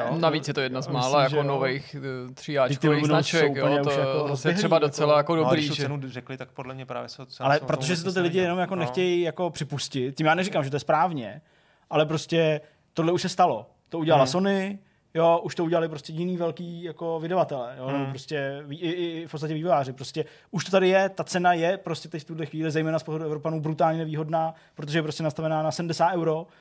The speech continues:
Speaker 3: a prostě to už neodpovídá vůbec jako těm, nebo i osmdesát, a to už prostě neodpovídá jako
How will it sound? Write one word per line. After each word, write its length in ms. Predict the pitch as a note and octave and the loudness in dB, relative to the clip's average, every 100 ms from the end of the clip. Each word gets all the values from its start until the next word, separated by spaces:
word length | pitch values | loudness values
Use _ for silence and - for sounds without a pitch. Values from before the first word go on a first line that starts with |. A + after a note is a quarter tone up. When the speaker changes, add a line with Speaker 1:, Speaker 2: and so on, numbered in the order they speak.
| _ _ | _ _
Speaker 3:
a 60 | D#3 | -12
prostě 280 | D#3 D3 D#3+ | -10 -10 -8
to 140 | F3+ | -10
už 260 | A3 E3+ C#3 | -12 -14 -6
neodpovídá 580 | E3 F#3 F3 D#3+ D3+ C#3 | -4 0 0 0 0 0
vůbec 260 | C3+ C3+ | -2 -8
jako 160 | C3+ C#3+ | -10 -10
těm, 160 | C#3+ C#3 | -6 -4
nebo 160 | D3+ | -2
i 40 | D#3 | -2
osmdesát, 580 | C#3 F3+ D#3 D#3 C#3+ C#3+ - | 0 0 -2 -2 -4 -6 -12
a 40 | - | -4
to 60 | D#3+ | -4
už 40 | |
prostě 200 | D3+ E3+ | -4 -2
neodpovídá 580 | F3 G#3 E3 D3+ C#3 C3 | -2 -2 -4 0 2 2
jako 460 | C3 C3+ C3+ B2+ | 0 -2 -4 -4